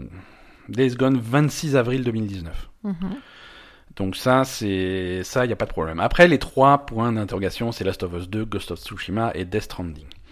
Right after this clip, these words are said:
Speaker 1: Euh, à mon avis, déjà, première prédiction, il y a un des trois, je sais pas encore lequel des trois, mais à mon avis, un des trois va glisser sur P S cinq.
Speaker 2: D'accord. Peut-être Death Stranding, non ?
Speaker 1: Ou,
Speaker 2: Ou... Last
Speaker 1: ou
Speaker 2: of Us.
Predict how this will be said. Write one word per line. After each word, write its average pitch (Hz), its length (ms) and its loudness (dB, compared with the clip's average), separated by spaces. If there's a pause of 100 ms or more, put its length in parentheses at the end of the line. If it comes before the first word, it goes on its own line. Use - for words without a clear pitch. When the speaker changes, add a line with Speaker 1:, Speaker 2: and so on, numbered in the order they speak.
(720)
Speaker 1:
Euh, 101 840 0 (200)
à 110 100 -10
mon 127 260 2
avis, 107 200 0
déjà, 147 360 6 (200)
première 143 300 0
prédiction, 127 500 -4
il 139 80 2
y - 20 2
a - 140 -2
un 127 120 0
des 117 120 -2
trois, 110 540 -2 (100)
je - 120 -16
sais - 100 -14
pas 123 100 -4
encore 117 220 -4
lequel 98 220 -6
des 92 60 -4
trois, 117 220 0
mais 117 80 0
à - 20 -2
mon 107 140 -2
avis, 117 160 -2
un 117 80 0
des 107 80 -2
trois - 180 0
va 104 120 -2
glisser 95 240 -12
sur 107 120 -10
P - 120 -10
S 85 80 -10
cinq. - 340 -14 (460)
Speaker 2:
D'accord. 185 500 -4 (500)
Peut-être 185 140 0
Death 175 120 -2
Stranding, 190 420 0
non ? 208 160 -2 (360)
Speaker 1:
Ou, 117 260 0
Speaker 2:
Ou... - 40 -4
Last 147 220 6
Speaker 1:
ou - 20 2
Speaker 2:
of 180 140 0
Us. - 180 -8